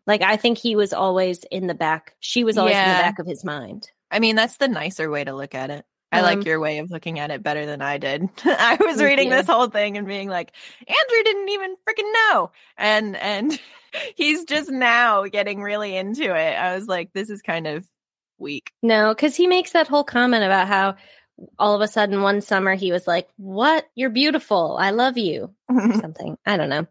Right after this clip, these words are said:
Speaker 1: I think pining is kind of ridiculous. If you've been liking for someone for thirteen years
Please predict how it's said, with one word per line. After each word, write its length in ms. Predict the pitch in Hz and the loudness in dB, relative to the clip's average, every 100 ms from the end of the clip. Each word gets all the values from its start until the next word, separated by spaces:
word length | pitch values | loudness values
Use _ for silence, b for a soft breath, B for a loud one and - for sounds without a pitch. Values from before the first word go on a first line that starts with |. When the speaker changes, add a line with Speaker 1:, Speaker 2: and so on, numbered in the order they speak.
| B B B B - | B B B B -2
Speaker 1:
I 80 | 220 | 0
think 240 | 254 254 | 2 2
pining 380 | 220 190 190 170 | 2 2 2 2
is 120 | 160 | -2
kind 220 | - 202 156 | -2 -2 -2
of 160 | 151 | -2
ridiculous. 560 | 165 160 - - 202 151 | -2 -2 -2 -4 -4 -4
If 100 | - | -2
you've 140 | 240 | 2
been 100 | 277 | 4
liking 300 | 208 196 233 | 4 2 0
for 100 | 247 | 0
someone 340 | - 262 262 269 | 0 2 2 2
for 120 | 196 | -2
thirteen 640 | - 214 208 - 226 214 | 0 0 0 0 2 4
years 580 | 196 170 185 269 277 - | 2 0 -2 -2 -6 -14